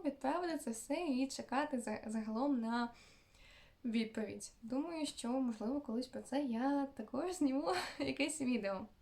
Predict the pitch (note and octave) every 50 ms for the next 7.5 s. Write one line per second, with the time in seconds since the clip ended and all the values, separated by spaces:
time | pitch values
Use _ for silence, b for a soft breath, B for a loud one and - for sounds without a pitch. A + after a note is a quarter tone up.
0 | B B B B B B B B - A#3+ A#3+ - - - - F#4+ F4 E4 D4 C4
1 | B3 B3 - - E4 G#4 G#4+ G#4 - - D4 D#4 C#4+ C#4+ C#4+ - A#3+ - - -
2 | - D4 D4 C#4+ C4 B3+ C4+ B3 B3 A#3 A3 A3 G#3+ G3+ A3 A#3 A3 G#3+ G#3 G3+
3 | G#3 G#3 G#3+ A3 B3 C#4+ D#4 D#4 - - - A#3+ B3 C4+ - - A3 G#3+ G#3+ G#3
4 | G#3 G#3+ A3+ A#3 - - - B3+ B3+ B3+ B3 A#3 G#3+ G3+ G3 G3+ G3+ B B B
5 | B B B B C4+ D4 F4 G4+ G4+ G4+ - D4+ D4+ D#4 - - C#4 C4 A#3+ B3
6 | B3+ B3 - - - - A#3+ A3 G#3+ G#3+ G#3 A3 C4 D4 E4+ E4+ E4 C#4+ C4 A#3
7 | A#3 A#3+ C4+ D4 E4 E4+ E4 - - -